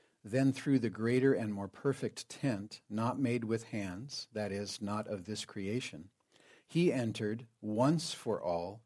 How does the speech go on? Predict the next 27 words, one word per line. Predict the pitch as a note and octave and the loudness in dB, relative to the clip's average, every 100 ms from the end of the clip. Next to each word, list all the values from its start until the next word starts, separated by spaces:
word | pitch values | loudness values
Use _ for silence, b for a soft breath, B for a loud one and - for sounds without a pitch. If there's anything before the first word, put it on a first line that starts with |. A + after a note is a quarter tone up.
| - | -16
in | B2 | -10
the | G2 | -10
holy | G2 - C#3 D#3 | -6 0 4 4
places, | C#3+ - C3 C#3+ - F2 G2 - b b b b b b | 0 0 0 0 -4 -10 -10 -20 b b b b b b
not | G#2 D#3+ E3 | 0 2 4
by | E3 D3 | 6 8
means | C#3+ C#3+ C3 | 8 8 8
of | B2+ | 4
the | A2+ | 0
blood | A2 A#2 A2 | 4 4 4
of | - | -2
goats | - A2+ G2 - - | 0 0 0 -6 -10
and | F#2+ | -10
calves, | - A#2+ A2+ D#2 - - - - | -4 -2 0 -2 -8 -14 -14 -14
but | - | -6
by | G#2 | -4
the | G2 G2 | -4 -2
means | G#2 A#2 C3 C#3 - | 2 4 6 4 0
of | - | -8
his | - F#2 - | -8 -10 -10
own | - A2+ B2+ A#2+ | -6 0 2 2
blood, | E2 C#2 F2 _ _ _ _ _ _ _ - | 0 -10 -12 _ _ _ _ _ _ _ -10
thus | G2+ A2+ B2+ - - | -2 -2 0 -4 -4
securing | - - C3 - - G#2 F#2 F2+ F2 F2+ _ _ _ _ - | -6 -4 -6 -8 -4 -2 -2 -4 -8 -12 _ _ _ _ -10
an | G2 F#2 | -8 -6
eternal | A#2 - - - C#3+ B2 E2+ F2 _ _ _ _ - | -8 -8 -10 -2 2 2 0 -8 _ _ _ _ -16
redemption. | E2+ E2 E2 F#2+ | -12 -12 -14 -20